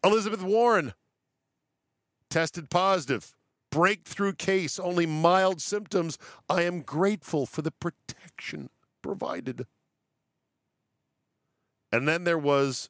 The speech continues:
Hillary Clinton. "Well, I've tested positive for covid. I've got some mild cold symptoms, but I'm feeling fine."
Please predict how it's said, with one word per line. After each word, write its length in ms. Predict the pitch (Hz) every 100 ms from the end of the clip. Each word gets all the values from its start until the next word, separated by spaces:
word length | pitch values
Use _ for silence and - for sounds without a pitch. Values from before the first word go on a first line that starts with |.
| _
Hillary 380 | 110 131 147 147
Clinton. 500 | - 190 156 98 - _
"Well, 240 | 95 151 165
I've 160 | 117
tested 380 | - 123 - 120
positive 340 | 127 131 123 131
for 80 |
covid. 400 | 120 156 139 120 113 _ _ _ _ _ -
I've 160 | 101
got 180 | 127 127
some 220 | 131 107
mild 360 | 110 135 147 127
cold 300 | - 180 151
symptoms, 460 | - 127 131 131
but 120 | 104 117
I'm 140 | 107
feeling 560 | - - 190 202 190 156
fine." 840 | - - - 104 90 76 62